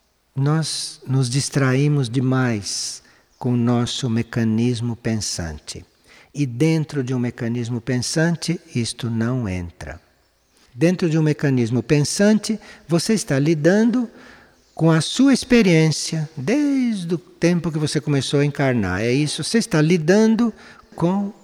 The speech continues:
comida velha no pensamento humano. Eventualmente até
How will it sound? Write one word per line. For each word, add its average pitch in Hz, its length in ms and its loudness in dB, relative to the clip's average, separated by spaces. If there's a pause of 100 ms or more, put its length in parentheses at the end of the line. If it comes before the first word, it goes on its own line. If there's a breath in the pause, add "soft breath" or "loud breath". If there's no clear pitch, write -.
(180)
comida 170 580 2
velha 110 640 -2 (680)
no 104 100 -10
pensamento 120 720 0
humano. 95 400 -2 (1500)
Eventualmente 135 1120 -2
até 120 1040 -4